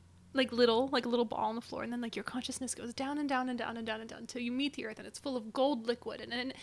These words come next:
it follows the path up that you just made for it, and it goes into your feet, and as you feel it going into the gold liquid going into your feet, it fills you up, and then you get very, very big, and this is truth, so it's getting filled with truth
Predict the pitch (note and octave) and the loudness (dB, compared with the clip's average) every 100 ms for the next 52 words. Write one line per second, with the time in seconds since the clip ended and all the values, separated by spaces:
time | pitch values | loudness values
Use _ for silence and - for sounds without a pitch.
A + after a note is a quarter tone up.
0 | - - A#3+ B3 D4+ D4+ D#4 D4 B3+ C4 | -12 0 0 4 8 8 8 6 4 0
1 | - C#4 B3 - B3+ A#3 A#3+ B3+ A#3+ C4 | 4 4 4 -2 -4 -4 -2 0 0 -2
2 | B3+ C4+ B3+ B3 A#3+ A#3 A3+ - - - | -2 0 0 0 0 0 0 -4 -16 -10
3 | G3+ - F4+ F4 D4+ D4+ D4+ D4 C#4+ - | -12 -2 2 4 4 4 4 2 2 0
4 | C#4+ A#3 A#3 A#3 A#3+ - F#4 F4 D#4 D#4 | 0 0 -2 -2 -6 -4 0 0 2 2
5 | D#4 D4 B3+ - - D4+ C#4+ A#3+ C#4 C#4+ | 2 2 0 -4 0 2 2 0 -2 -2
6 | B3+ C4+ C4+ C4 B3 C4 A3 - D#4+ D#4+ | 0 0 0 -2 -2 -4 -4 -2 2 4
7 | D4 C4 C#4+ C#4 C4+ C4+ - F4 F4 E4+ | 4 2 0 0 2 0 6 6 6 4
8 | D#4 D4 C#4 C4 C#4+ D4 C4+ - - F4+ | 2 4 2 2 2 0 0 2 6 8
9 | C4 - - - - - C4 - E4 D#4 | 6 -4 -12 -14 -4 -2 -2 4 4 4
10 | - - G4+ G4 F#4 C#4 C#4+ - - - | -4 6 10 12 10 6 0 0 -2 6
11 | G4 G4+ C#4+ | 12 12 10